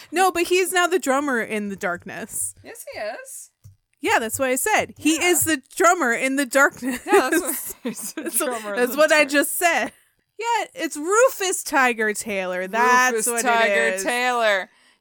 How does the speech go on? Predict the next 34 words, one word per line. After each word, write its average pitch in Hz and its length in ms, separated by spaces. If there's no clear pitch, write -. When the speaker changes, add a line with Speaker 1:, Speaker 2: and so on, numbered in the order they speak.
Speaker 2:
Yeah, 262 160
but 247 120
you 247 80
know 254 140
what? 254 400
<laughs> 208 120
Whoever's 269 600
Rufus 226 560
when 220 200
his 214 140
name's 202 340
Tiger. 175 600
Speaker 1:
Yeah, 220 260
just - 200
ca-, - 140
I'm 277 180
calling 190 280
Speaker 2:
He's - 20
Speaker 1:
him 269 60
Speaker 2:
just 208 120
Speaker 1:
Tiger. - 20
Speaker 2:
Tiger 208 200
Taylor. 320 320
Speaker 1:
He's - 20
just 220 180
Tiger 160 320
Taylor. 180 540
Oh, 180 260
that's 226 220
cute. - 420
Speaker 2:
It 190 60
is 180 200
cute. - 220
Speaker 1:
Arguably, 392 800